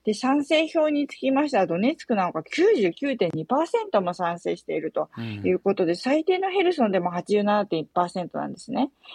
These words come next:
Speaker 1: で、これもありえないことですし、まあ、そもそも、まあ、原発のあるザポリージャなどは、あの、四分の三の人がもう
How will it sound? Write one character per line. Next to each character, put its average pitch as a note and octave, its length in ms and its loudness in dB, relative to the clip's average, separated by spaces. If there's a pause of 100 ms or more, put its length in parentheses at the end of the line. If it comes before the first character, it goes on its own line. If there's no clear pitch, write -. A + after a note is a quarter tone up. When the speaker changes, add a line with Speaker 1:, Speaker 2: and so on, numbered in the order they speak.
(260)
Speaker 1:
で、 G3+ 40 -6
こ G3 100 2
れ F3+ 60 4
も F#3 180 2
あ E3+ 60 0
り A3 160 4
え G4+ 80 2 (240)
な B3+ 100 4
い G3 140 0
こ F3+ 160 2
と F3+ 140 4
で D#3+ 120 2
す D#3+ 140 -6
し、 F3+ 380 2 (260)
ま G3+ 100 0
あ、 - 20 0
そ E4+ 160 0
も A4 140 2
そ C#4+ 120 2
も、 F#3 400 2 (140)
ま F3+ 100 -2
あ、 - 20 0 (320)
原 B3+ 240 2
発 D#4+ 220 0
の E4+ 80 0
あ E4 60 0
る G#3+ 120 0
ザ F3 140 0
ポ A3 160 0
リ C4 200 2
ー - 20 0
ジ F#3+ 80 4
ャ E3+ 160 2
な D#3+ 160 -2
ど D#3+ 100 -4
は、 F3 300 4 (340)
あ F3 140 -6
の、 E3+ 160 -4
四 A3+ 240 2
分 E4+ 240 -2
の E4+ 80 -4
三 D#4+ 340 -4
の D#4+ 140 -2
人 D#4 240 -2
が G3 240 4
も E3+ 100 -8
う A#3 120 -12